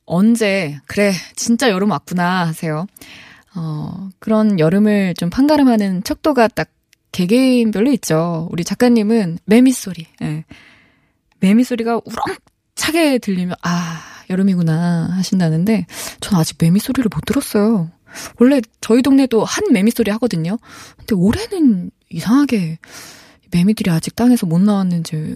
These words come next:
왜 소리가 안 나는지 모르겠어요. 제가 너무 창문을 꽉 닫아놨나? <laughs>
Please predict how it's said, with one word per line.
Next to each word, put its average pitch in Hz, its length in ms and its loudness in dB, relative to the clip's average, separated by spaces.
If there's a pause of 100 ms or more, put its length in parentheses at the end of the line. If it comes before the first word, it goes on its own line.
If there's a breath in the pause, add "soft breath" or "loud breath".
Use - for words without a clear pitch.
왜 190 100 0
소리가 254 280 0
안 180 80 2
나는지 165 300 0
모르겠어요. 156 560 -2 (840)
제가 180 180 0
너무 165 300 0 (120)
창문을 262 340 4
꽉 - 160 -6
닫아놨나? 190 580 -2
<laughs> - 640 -4